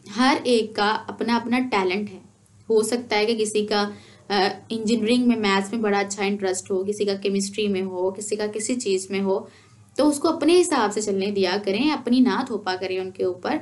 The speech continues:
क्योंकि क्या बोलते हैं कि जैसे सेब है ना, सेब, तो हर एक different different colors के सेब होते हैं, कोई हरा होता है, कोई पीला होता है, कोई लाल होता है,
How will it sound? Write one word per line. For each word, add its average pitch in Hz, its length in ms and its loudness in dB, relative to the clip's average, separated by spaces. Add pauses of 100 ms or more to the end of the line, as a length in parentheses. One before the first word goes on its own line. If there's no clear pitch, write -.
(340)
क्योंकि 311 560 2 (540)
क्या 254 240 4
बोलते 226 340 4
हैं 220 360 -2
कि 269 260 2
जैसे 240 240 2
सेब 220 360 2
है 349 60 0
ना, 453 80 2
सेब, 196 460 0 (460)
तो 294 80 2
हर 302 320 4
एक 240 240 0
different 302 320 2
different 269 320 0
colors 214 280 2
के 254 120 0
सेब 190 300 0
होते 185 260 -4
हैं, 185 160 -4
कोई 214 180 0
हरा 190 280 0
होता 180 280 -4
है, 180 120 -4
कोई 202 180 -2
पीला 202 360 0
होता 180 300 -6
है, 185 80 -6
कोई 208 200 0
लाल 190 420 2
होता - 260 -8
है, - 120 -18